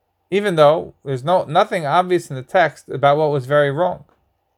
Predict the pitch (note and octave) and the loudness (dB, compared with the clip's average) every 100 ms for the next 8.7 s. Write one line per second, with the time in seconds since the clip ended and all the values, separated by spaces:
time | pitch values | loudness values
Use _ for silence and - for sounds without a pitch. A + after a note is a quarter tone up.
0 | _ _ - E3+ D3+ C3 C3+ A#2 G#2 D#3+ | _ _ -8 -6 -4 -2 -4 -6 -6 -4
1 | C#3+ D3 - _ _ _ _ _ _ _ | -4 -6 -16 _ _ _ _ _ _ _
2 | _ _ _ _ _ _ _ _ _ _ | _ _ _ _ _ _ _ _ _ _
3 | _ _ _ _ _ G#2 A2 G#2 A2 G#2+ | _ _ _ _ _ -2 0 -2 -4 -4
4 | A2+ - A#2 G#2+ G#2 A2 G#2+ G2+ G#2+ A#2 | -8 -10 -4 -2 -2 -4 -10 -10 -6 -8
5 | - G3+ F#3 E3+ D3+ G2 G2 A#2 A2 C3+ | -6 -2 0 0 -4 -8 -6 -6 -6 -6
6 | C#3 F#3+ F3+ F3+ D#3 D#3+ D#3 - D3+ D3 | 0 4 4 0 -6 -4 -4 -6 -6 -6
7 | C#3 D#3+ A#2+ F#3+ A3+ A3+ G3+ F#3+ G3 F3 | -8 -16 -10 -2 -2 -2 -6 -4 -6 -6
8 | F3 F3 E3 D3+ D3 F3+ G#2+ | -2 -2 -2 -4 -2 -4 -6